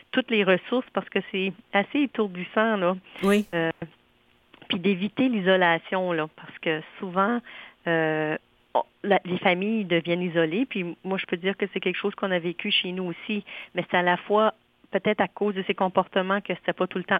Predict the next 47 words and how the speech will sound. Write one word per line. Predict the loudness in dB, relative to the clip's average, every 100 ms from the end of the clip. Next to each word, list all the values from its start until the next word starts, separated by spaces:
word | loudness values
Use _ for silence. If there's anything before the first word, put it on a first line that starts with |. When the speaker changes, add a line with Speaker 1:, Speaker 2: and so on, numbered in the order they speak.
| 0
Speaker 1:
agréable | -4 -2 2 2 2
de | -2
sortir | -4 -4 0
en | 0
public | 0 -2 -4 -6 -2
avec | -2 -2 -6
lui. | -2 -2 -2 -10 -18 -4
Puis | -2
Speaker 2:
Oui. | 0
Speaker 1:
combien | -2 0 0
de | -2 0
fois | 0
qu'il | 2
fallait | 2 2
partir | 2 0 -4 -2 0 0
parce | -2 -6
que | -6 -2
ça | 0
marchait | 0 2 0
pas. | 2 2 2 0 -12 -16 -18 _
Puis | 0 0
aussi, | 0 -4 -4
ben, | 0 2
il |
y | 2
avait | 0 -2
aussi, | -4 -10 -8 -6 -2 -2
euh, | -2 -6 -8 -6
c'est, | -6 -2
sa | -2
condition | 0 -2 -2 -4
de | -4
santé | -8 -4 -2 -2
que | -2
jusqu'à | -8 -4 0
l'âge | 2 0
de | -2 -6
cinq | -6 -6 0
ans, | 2 2
que | -2
c'était | -8 -4
assez | -4 -2 -4
terrible | -2 -2 -2 -4 -4
les | -6
hospitalisations | -6 -8 -4 -2 -2 0 0 0 -4
qu'on | -4 -4
a | -6